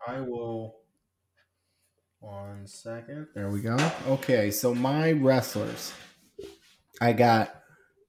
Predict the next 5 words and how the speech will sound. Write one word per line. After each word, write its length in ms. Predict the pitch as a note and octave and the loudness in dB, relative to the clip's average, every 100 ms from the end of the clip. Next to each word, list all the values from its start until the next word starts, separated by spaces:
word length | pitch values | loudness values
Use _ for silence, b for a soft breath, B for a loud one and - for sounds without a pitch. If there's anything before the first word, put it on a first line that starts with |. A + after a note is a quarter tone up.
| _ - _ | _ -20 _
the 100 | B2+ | 2
British 440 | A2 A#2 C#3 F3 E3 | 6 8 10 8 6
Bulldog 680 | C#3 D#3 D#3 G#2 G2+ G2+ - | 6 8 8 4 2 -2 -2
times 460 | C3 B2 B2 A2 | 0 2 2 -2
two, 540 | - - A#2 G2+ F3+ | -2 4 4 4 0